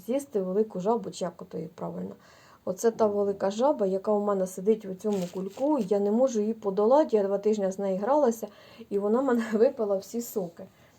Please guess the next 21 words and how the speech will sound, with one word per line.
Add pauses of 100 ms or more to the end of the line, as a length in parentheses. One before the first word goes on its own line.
(360)
Тому,
а
я
така
людина,
якщо
я
надумала,
е, (240)
якщо
я
в'яжу,
у
мене
щось
не
виходить,
я
його
закидаю
нафіг,